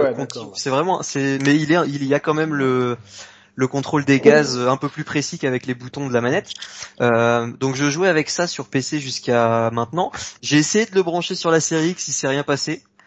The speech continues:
Speaker 2: Donc, euh, est-ce que c'est parce que j'ai une vieille version ou je sais pas, euh, je sais pas trop si c'est compatible. Donc, euh,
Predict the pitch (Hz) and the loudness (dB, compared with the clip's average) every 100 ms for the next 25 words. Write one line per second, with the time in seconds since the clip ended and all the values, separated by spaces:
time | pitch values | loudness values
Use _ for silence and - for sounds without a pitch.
0 | _ _ 131 127 135 139 - 156 156 156 | _ _ -8 -2 0 0 0 -6 -2 -2
1 | - 143 139 139 139 131 131 - 151 156 | -2 -4 -4 -2 -2 0 -2 -2 -6 -6
2 | 156 156 139 135 135 135 127 127 - 147 | -4 -4 -4 -4 -4 -4 -4 -2 0 4
3 | 151 147 127 123 123 131 131 123 139 131 | 4 4 0 -4 -8 -6 -4 -4 -4 -8
4 | - - 123 117 120 202 208 143 131 131 | -8 -8 -6 -2 -2 -2 -6 -6 -4 0
5 | 127 127 127 | 2 2 0